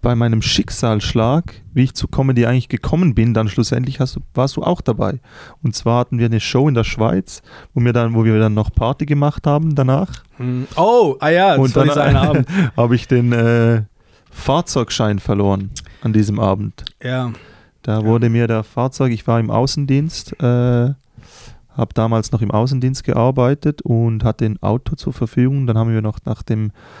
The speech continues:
Speaker 1: nach der Show noch ein bisschen Party gemacht mit ein paar Comedy, Comedy-Freunden. Und ich bin dann nach Hause gefahren. Also
Speaker 2: Mhm.
Speaker 1: beziehungsweise ich wollte das Auto, weil es voll geregnet hat, am Bahnhof abstellen.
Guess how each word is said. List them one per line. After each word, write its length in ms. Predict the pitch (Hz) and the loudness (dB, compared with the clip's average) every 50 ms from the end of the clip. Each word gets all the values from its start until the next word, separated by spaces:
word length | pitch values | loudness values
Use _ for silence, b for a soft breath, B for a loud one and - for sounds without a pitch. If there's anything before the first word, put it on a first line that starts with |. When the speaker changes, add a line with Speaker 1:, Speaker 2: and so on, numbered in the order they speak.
| B B B B | B B B B
Speaker 1:
nach 180 | - 110 104 - | -2 -2 -2 -2
der 120 | - 120 104 | -2 -4 -4
Show 280 | - - - 113 113 | -2 0 0 2 2
noch 140 | 113 110 110 | 2 0 -2
ein 60 | - | -4
bisschen 260 | - 117 - - 110 101 | -4 -6 -4 -4 -6 -4
Party 400 | - - 117 117 143 - - 143 | -2 -2 0 -2 -4 -4 -4 -4
gemacht 380 | 135 135 135 135 143 - - - | -2 0 0 0 -2 -4 -4 -8
mit 120 | 127 127 | -8 -8
ein 200 | _ _ _ - | _ _ _ -4
paar 280 | - 117 110 107 107 - - | -2 0 0 0 -2 -4 -6
Comedy, 420 | - - 123 127 135 135 135 123 - - | -6 -4 0 0 0 0 0 -4 -4 -8
Comedy-Freunden. 840 | - - 123 127 127 123 - - - 123 120 131 131 135 139 151 160 B B B B B B B B B | -8 -6 -2 -2 0 -2 -2 -2 -2 0 0 0 0 -2 -4 -6 -6 B B B B B B B B B
Und 380 | - 127 123 123 123 127 127 120 | 2 4 4 6 6 6 4 4
ich 120 | 113 - - | 2 2 2
bin 120 | 151 151 | 0 2
dann 120 | 151 143 | 2 0
nach 180 | 135 131 - - | 0 -2 0 0
Hause 260 | 131 147 185 196 165 | 0 2 2 2 2
gefahren. 640 | 123 120 104 - - 113 113 127 151 202 233 220 185 _ _ _ _ - _ _ _ _ _ _ _ _ _ _ _ _ _ _ _ _ _ _ _ - | 2 0 0 0 0 2 2 2 2 0 -4 -10 -12 _ _ _ _ -20 _ _ _ _ _ _ _ _ _ _ _ _ _ _ _ _ _ _ _ -10
Also 140 | - 120 120 | -6 -6 -2
Speaker 2:
Mhm. 40 | 104 | -2
Speaker 1:
beziehungsweise 640 | 131 127 104 135 120 117 113 110 117 113 113 110 110 | -2 -2 0 0 2 2 2 2 0 0 2 0 0
ich 140 | 104 - | -2 0
wollte 240 | 113 120 139 131 139 | 0 0 0 0 0
das 160 | 123 117 - | -2 -2 -2
Auto, 420 | - - - 127 147 151 - - 135 | -2 -2 -2 0 0 -2 -2 0 0
weil 140 | 123 120 113 | 2 2 0
es 120 | 104 - | 0 -2
voll 220 | - - 127 131 139 | -4 -2 0 0 2
geregnet 580 | 123 117 110 113 131 147 143 120 110 - - | 2 2 2 2 2 2 2 0 -2 -2 -2
hat, 280 | - 110 110 - - - - - | -4 -4 -4 -4 -10 -16 -8 -4
am 160 | - 113 107 | -2 -2 0
Bahnhof 420 | 107 104 117 135 131 120 107 - | 2 2 2 2 2 2 0 0
abstellen. 600 | - 127 151 - - - 117 110 110 123 151 190 | -4 -6 -4 -4 -2 -2 0 0 0 0 -2 -2